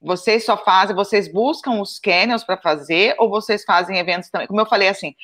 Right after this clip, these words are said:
festa de aniversário, vamos fazer, é, quinze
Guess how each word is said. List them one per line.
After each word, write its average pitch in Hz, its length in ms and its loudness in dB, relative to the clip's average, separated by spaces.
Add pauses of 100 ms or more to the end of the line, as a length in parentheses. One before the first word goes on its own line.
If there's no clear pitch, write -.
(260)
festa 247 360 0
de 226 120 -2
aniversário, 202 720 -2
vamos 240 200 0
fazer, 226 560 4 (300)
é, 160 640 2
quinze 311 340 0